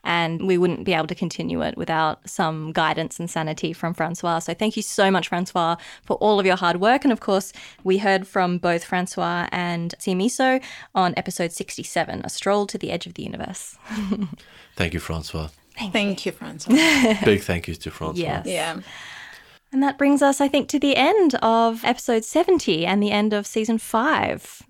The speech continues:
Speaker 1: Thank you both, my wonderful co-hosts.
Speaker 2: Oh, thank you.
Speaker 3: Thank you, Jacinta. Thank you, Dan, for actually inviting me to be part of this. I've learned a lot and I've enjoyed myself.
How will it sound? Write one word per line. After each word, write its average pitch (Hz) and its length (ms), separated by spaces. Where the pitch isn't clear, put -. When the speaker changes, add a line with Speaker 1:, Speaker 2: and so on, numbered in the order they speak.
Speaker 1:
Thank 269 240
you 262 60
both, 285 460
my 226 300
wonderful 233 360
co-hosts. 247 480
Speaker 2:
Oh, 95 200
thank 98 280
you. 123 220
Speaker 3:
Thank 294 260
you, 349 80
Jacinta. 208 480
Thank 220 260
you, 214 60
Dan, 190 380
for 196 400
actually 196 380
inviting 180 500
me 190 80
to - 120
be 170 100
part 170 240
of 160 100
this. - 460
I've 160 280
learned 196 280
a 196 40
lot 175 440
and 175 80
I've 160 80
enjoyed 180 320
myself. 185 760